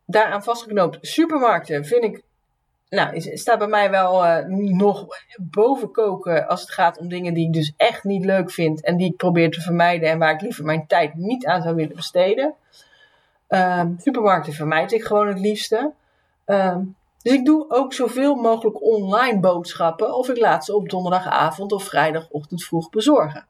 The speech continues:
Dan ben ik er over het algemeen, eh, geen tijd aan kwijt. Ik hoef nergens naartoe. Eh, ik ben er niet te veel tijd aan kwijt. Eh, en ik weet waar ik aan toe ben en ik kan ze inplannen.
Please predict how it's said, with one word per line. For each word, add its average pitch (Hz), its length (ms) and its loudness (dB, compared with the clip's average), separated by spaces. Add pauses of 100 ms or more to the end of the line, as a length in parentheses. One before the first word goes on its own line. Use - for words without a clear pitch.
(160)
Dan 214 140 -2
ben 226 160 0
ik 202 120 -4
er 180 140 2
over 196 180 0
het 202 80 4
algemeen, 180 560 2 (420)
eh, 156 460 2 (180)
geen 262 340 0
tijd 254 280 2
aan 240 120 -4
kwijt. 220 380 0
Ik - 140 -10
hoef 175 200 -8
nergens 247 480 0
naartoe. 220 520 -2 (520)
Eh, 170 280 4
ik 175 120 -4
ben 190 140 0
er 175 100 2
niet 175 220 2
te 170 80 0
veel 226 340 4
tijd 220 300 0
aan 180 180 -6
kwijt. 190 500 0 (340)
Eh, 180 240 0 (220)
en 247 180 2
ik 220 140 -4
weet 208 260 4
waar 190 220 4
ik 196 100 -8
aan 170 180 -8
toe 214 160 -6
ben 175 320 -4
en 170 180 -4
ik 175 140 -6
kan 160 380 -2 (140)
ze 147 340 -4 (280)
inplannen. 151 760 -2